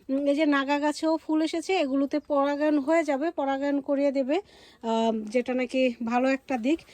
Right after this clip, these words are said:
তো যাই হোক, যেটা বলছিলাম, আচ্ছা, এখানে একটা কোজেট হয়েছে, কোজেটটাকে একটু কথা বলতে বলতে পরাগায়ন করিয়ে দিই। একটা ফুল, উম, মজে গেছে, মানে, উম, মনে হয়েছে কালকে এটা ফুটেছে, একটু চুপসে গেছে।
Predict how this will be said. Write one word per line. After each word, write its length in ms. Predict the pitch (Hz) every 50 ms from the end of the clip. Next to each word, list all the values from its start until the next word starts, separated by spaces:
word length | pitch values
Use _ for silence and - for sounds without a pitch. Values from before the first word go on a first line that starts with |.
| - - - -
তো 80 | 330
যাই 200 | 294 349 359 370
হোক, 180 | 359 415 381 320
যেটা 360 | - 349 339 - 339 339 339 - - - 285
বলছিলাম, 600 | 254 302 311 330 320 - - 359 294 277 302 370 415 403 - 277
আচ্ছা, 180 | 247 - - 254
এখানে 240 | 247 - 294 285 294
একটা 180 | 285 - 302
কোজেট 420 | 294 - 294 294 285 269 320 294 -
হয়েছে, 340 | 285 277 277 262 - 359 -
কোজেটটাকে 560 | - 269 254 247 285 277 - 294 277 - 285
একটু 320 | 262 - _ - 311 311 -
কথা 220 | - 285 - - 277
বলতে 240 | 269 269 269 277 294
বলতে 260 | 269 285 269 - 294
পরাগায়ন 480 | - 262 254 262 262 262 277 285 285
করিয়ে 300 | 269 - 269 254 254 247
দিই। 200 | 226 240 294 359 392 - - - - - - -
একটা 280 | 285 - - - 320
ফুল, 340 | 320 - - 294 320 392 466 - - - - - -
উম, 240 | - 254 254 254 254
মজে 360 | 247 247 262 285 285 320 330
গেছে, 300 | 277 247 226 - - 320 415 523 - - -
মানে, 400 | 247 226 226 233 233 233 240 240
উম, 340 | 226 220 220 220 233 226 226
মনে 200 | 233 247 262 269
হয়েছে 400 | 285 285 294 294 - - 302 285
কালকে 320 | - 254 240 240 - 285
এটা 140 | 262 262 269
ফুটেছে, 520 | - - 254 247 277 277 269 - 330 392 453 - - - - - - -
একটু 260 | 330 - - - 381
চুপসে 520 | - - 330 320 302 - - - 349 339
গেছে। 360 | 277 240 233 220 - - 349